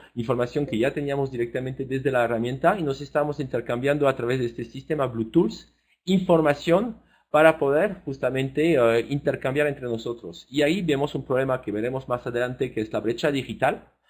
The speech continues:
Teníamos, eh, justamente, veíamos la diferencia entre los, los alumnos que habían entendido cómo utilizar esa tecnología y los profesores que no entendían qué, lo que estamos haciendo con ella. Y aquí, en este caso, que sea plagio o que sea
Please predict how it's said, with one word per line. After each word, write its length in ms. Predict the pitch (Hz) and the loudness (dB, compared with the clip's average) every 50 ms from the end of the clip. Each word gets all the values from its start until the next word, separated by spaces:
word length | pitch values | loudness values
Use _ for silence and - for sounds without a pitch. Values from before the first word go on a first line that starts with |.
| _ _ _ _ _ _ _ _ _ _ _ - | _ _ _ _ _ _ _ _ _ _ _ -2
Teníamos, 640 | 151 147 156 156 160 160 165 175 185 196 190 - 160 | 0 0 2 2 2 2 2 2 0 0 -2 -2 -4
eh, 80 | 139 - | -4 -4
justamente, 540 | - 135 - - 135 135 139 135 - 160 151 | -4 -6 -4 -2 -2 -2 -2 -2 -2 -2 -2
veíamos 320 | 143 139 143 156 160 - | 0 0 0 -2 -2 -2
la 60 | 139 | -4
diferencia 360 | 127 127 - 139 139 143 165 | -4 -2 -2 -2 -2 0 -2
entre 160 | 139 131 139 113 | -2 -2 -2 -6
los, 280 | 110 - - - - | -6 -6 -8 -12 -10
los 180 | 117 120 120 - | -8 -6 -4 -2
alumnos 380 | 120 131 160 180 165 143 135 | 0 2 2 2 2 2 0
que 100 | - 131 | -2 -4
habían 180 | 113 123 131 139 | -4 -4 -4 -4
entendido 440 | 139 135 - 135 135 143 143 127 - | -4 -4 -6 -6 -4 -2 -2 -2 -2
cómo 180 | 143 135 139 | -2 -2 -2
utilizar 400 | 139 135 135 135 131 - 143 139 | -2 -4 -4 -8 -8 -4 -4 -4
esa 220 | 131 - - 120 - | -4 -4 -4 -6 -6
tecnología 420 | 123 113 - 110 110 113 117 160 | -6 -8 -6 -6 -6 -4 -2 -2
y 40 | 170 | -2
los 100 | 151 - | -2 -2
profesores 360 | - 131 123 120 147 151 165 | -4 -6 -6 -4 -4 -4 -4
que 120 | 165 120 113 | -4 -4 -4
no 120 | 117 139 | -2 -4
entendían 680 | 143 139 - 143 139 135 135 160 185 180 156 127 110 | -4 -4 -4 -4 -4 -4 -6 -4 -2 -2 -2 -2 -4
qué, 280 | - 117 110 117 117 113 | -4 -4 -4 -4 -4 -4
lo 120 | 113 120 120 | -6 -6 -6
que 100 | 131 123 | -6 -6
estamos 320 | - 139 131 127 127 - | -4 -4 -4 -4 -6 -8
haciendo 320 | 131 - 139 131 135 123 | -10 -12 -10 -10 -8 -8
con 160 | - 135 120 110 | -8 -6 -4 -2
ella. 260 | 110 104 80 - - _ _ _ _ - | -2 -2 -2 -6 -12 _ _ _ _ -8
Y 100 | 104 104 | -6 -6
aquí, 240 | - - - 147 | -6 -2 -2 -2
en 100 | 143 123 | 0 0
este 280 | 113 110 - - 120 104 | -2 -4 -4 -6 -8 -6
caso, 320 | - 120 120 120 - - | -2 -4 -4 -4 -4 -8
que 140 | - - 110 | -6 -6 -6
sea 200 | 107 110 104 - | -6 -6 -8 -6
plagio 380 | - 120 127 131 - 135 131 135 | -2 -2 -2 -2 -2 -4 -4 -4
o 220 | 120 110 110 107 | -4 -6 -6 -6
que 140 | - 101 92 | -6 -8 -8
sea 280 | - - 110 117 117 | -6 -4 -4 -4 -2